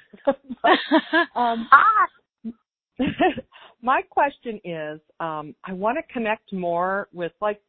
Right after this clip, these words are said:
Speaker 1: squirrels and birds and stuff in my yard. I've had a squirrel come up and stare at me through the window. And is there something we as a, you know, people can do to connect more or understand more with them?
Speaker 3: You know, Renee, your question's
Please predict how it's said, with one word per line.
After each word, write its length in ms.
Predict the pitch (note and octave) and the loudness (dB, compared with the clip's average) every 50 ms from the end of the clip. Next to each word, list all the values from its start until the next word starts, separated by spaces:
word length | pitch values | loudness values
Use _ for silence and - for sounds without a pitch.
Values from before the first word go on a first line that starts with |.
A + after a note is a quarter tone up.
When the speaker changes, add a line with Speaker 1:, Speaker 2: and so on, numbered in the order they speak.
| _ _ | _ _
Speaker 1:
squirrels 440 | _ - C4 B3+ A#3+ A3+ G3+ F#3+ F#3 - | _ -8 -6 -4 -2 -2 -4 -6 -8 -10
and 200 | F#3 F3 F3 E3+ | -12 -14 -12 -10
birds 340 | - A3+ A3+ A3 G#3+ G#3 F#3+ - | -8 -6 -4 -4 -4 -6 -8 -10
and 140 | F#3 E3+ F3 _ | -14 -14 -14 _
stuff 180 | - G#3 G#3+ G#3+ - | -6 -6 -6 -4 -6
in 140 | G3+ F#3 F3 | -8 -8 -6
my 140 | E3+ D#3 D3+ | -8 -8 -8
yard. 260 | D3+ D3 C#3+ C#3+ C#3 | -6 -6 -6 -6 -6
I've 140 | D3+ D#3 _ | -8 -10 _
had 160 | - F3+ F3+ | -4 -4 -4
a 80 | F3+ E3 - | -4 -6 -10
squirrel 220 | _ - F#3+ F#3+ F#3 | _ -6 -6 -4 -6
come 240 | - - F3+ E3+ F3 | -6 -10 -8 -6 -6
up 120 | F3+ - - | -6 -6 -6
and 140 | F3+ D3+ C#3+ _ _ | -12 -12 -12 _ _
stare 220 | - F#3 F3+ F3 | -4 -2 0 0
at 100 | E3+ - | -2 -4
me 180 | F3+ F3 E3 D#3+ - | -6 -8 -8 -8 -6
through 120 | F3+ E3+ | -6 -4
the 80 | E3 D#3+ | -4 -4
window. 480 | D#3 E3+ F3+ F#3 F#3 F3+ D3+ D3 C#3+ C#3+ | -4 -4 -2 -2 -2 0 0 -2 -2 -4
And 180 | D3+ D3 D3 - _ _ _ _ _ _ - - | -8 -12 -14 -16 _ _ _ _ _ _ -8 -6
is 100 | F#3+ G3+ | -2 0
there 120 | A3 A3+ A3 - | 2 0 0 2
something 500 | - C4 C#4 D#4 - - C#4+ C#4 B3+ A3 F3+ | 0 0 0 0 -2 -4 -2 -2 -2 -2 -4
we 200 | G#3 G#3+ A3 G#3+ | -4 -2 -2 -2
as 140 | G3+ F#3+ F3+ E3+ | -2 -2 -4 -6
a, 100 | D3+ - - - | -6 -6 -8 -8
you 120 | - F3 D#3+ | -8 -8 -8
know, 200 | D3 C#3+ D3 - _ _ _ - | -8 -10 -12 -14 _ _ _ -6
people 260 | G#3+ G#3 - A3 G#3 - | -4 -2 -2 -2 -2 -2
can 140 | - G3 F3 | -2 -4 -4
do 400 | E3 - E3 D#3 D#3+ E3+ G3+ A3 - _ _ _ _ - - - | -2 -2 -2 -2 -2 -2 -4 -6 -8 _ _ _ _ -20 -8 -4
to 60 | - F#3+ | -4 -2
connect 420 | - - G3 F3+ F3 F3+ - _ | -2 -2 0 0 0 0 0 _
more 260 | - A3+ A#3 A3+ G#3+ | 0 2 2 2 2
or 140 | F3+ - - | 0 -2 -4
understand 720 | F#3 F3+ F3 F3+ F3 E3+ - _ - E3 D#3+ D#3+ F3 F#3 F#3 F3+ | -4 -4 -4 -6 -8 -8 -10 _ -12 -10 -8 -8 -10 -10 -10 -8
more 380 | - F#3 F3+ F3+ F#3 F#3+ G#3 G#3+ _ _ _ | -6 -4 -2 -2 -2 -2 -4 -8 _ _ _
with 180 | - F#3 G3 F#3+ | -12 -12 -10 -6
them? 280 | - G#3+ G#3 A3+ A#3+ B3 - _ _ _ _ _ _ _ _ _ _ _ _ _ _ _ _ _ _ _ _ - A3 - _ _ _ _ _ _ | -4 -4 -4 -4 -4 -6 -10 _ _ _ _ _ _ _ _ _ _ _ _ _ _ _ _ _ _ _ _ -20 -20 -20 _ _ _ _ _ _
Speaker 3:
You 60 | - G#3+ | -14 -10
know, 240 | G#3+ G#3+ A3 A3 - | -6 -4 -4 -2 -2
Renee, 440 | G#3 G#3 G#3 G#3 G3+ G3+ G3+ G3+ G3+ | -2 -2 -2 -4 -6 -10 -10 -10 -10
your 140 | F3 F#3 F3+ | -10 -10 -10
question's 580 | - - - G3 F#3+ - _ - G3 F#3 F3+ | -8 -6 -6 -6 -6 -6 _ -14 -12 -12 -12